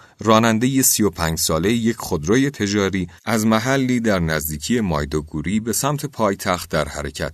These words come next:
بود. در خودروی او یک وسیلهٔ انفجاری نصب شده بود. این وسیله را یا القاعده در مغرب اسلامی تهیه کرده بود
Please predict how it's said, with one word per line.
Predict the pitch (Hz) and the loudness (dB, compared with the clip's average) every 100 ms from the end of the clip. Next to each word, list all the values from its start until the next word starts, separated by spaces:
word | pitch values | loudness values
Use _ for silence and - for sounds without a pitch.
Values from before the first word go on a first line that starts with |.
| - | -12
بود. | - - _ _ _ _ _ _ _ | -20 -20 _ _ _ _ _ _ _
در | 87 85 | 0 0
خودروی | 85 82 78 78 | -2 -4 -2 -2
او | 73 87 107 104 | -2 -2 0 0
یک | 98 - | -2 -4
وسیلهٔ | 78 78 87 85 120 107 | -4 -4 -2 -2 -2 -2
انفجاری | 104 101 95 95 92 | -4 -4 -2 -2 0
نصب | 92 76 - - | -2 -2 -4 -6
شده | - 71 67 | -8 -8 -12
بود. | - - - _ _ _ - | -12 -20 -20 _ _ _ -8
این | 101 | -4
وسیله | 85 85 87 80 95 | 0 0 0 -2 0
را | 110 107 - _ _ - | 2 2 -2 _ _ -2
یا | 104 120 120 - | 2 4 4 2
القاعده | 104 95 90 80 80 113 | 0 0 0 0 0 0
در | 131 117 | 2 2
مغرب | 104 92 101 113 | 0 0 -2 0
اسلامی | 120 101 - 104 98 110 | 0 0 -2 -2 -2 -4
تهیه | 104 95 92 85 | -4 -4 -4 -4
کرده | 82 76 78 | -4 -4 -4
بود | 73 73 71 | -6 -8 -10